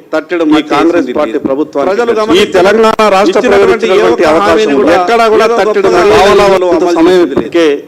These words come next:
తట్టెడు మట్టి రాష్ట్రాన్ని పరిపాలిస్తారని కాంగ్రెస్ పార్టీకి అవకాశం ఇస్తే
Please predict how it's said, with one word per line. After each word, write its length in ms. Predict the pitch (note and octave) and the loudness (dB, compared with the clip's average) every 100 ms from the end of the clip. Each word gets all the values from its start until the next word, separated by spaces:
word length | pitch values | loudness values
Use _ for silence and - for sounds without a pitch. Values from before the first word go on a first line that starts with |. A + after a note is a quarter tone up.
| - | -6
తట్టెడు 300 | D#3 F3 E3+ | -6 -2 0
మట్టి 180 | D3+ D#3 | 0 0
రాష్ట్రాన్ని 400 | A3+ - A3+ A3 | -2 -6 -6 -6
పరిపాలిస్తారని 800 | G#3 G#3+ A3+ A#3 A3 A#3 A3 G#3 | -4 -4 -4 -6 -6 -8 -8 -8
కాంగ్రెస్ 460 | F#3+ G3 A3 G#3+ | -8 -6 -6 -6
పార్టీకి 340 | G#3+ G3 F#3+ G3 | -8 -8 -8 -8
అవకాశం 480 | F3+ F#3+ G3+ G3+ F#3 | -8 -8 -10 -10 -12
ఇస్తే 400 | F3+ E3+ G#3 | -12 -12 -12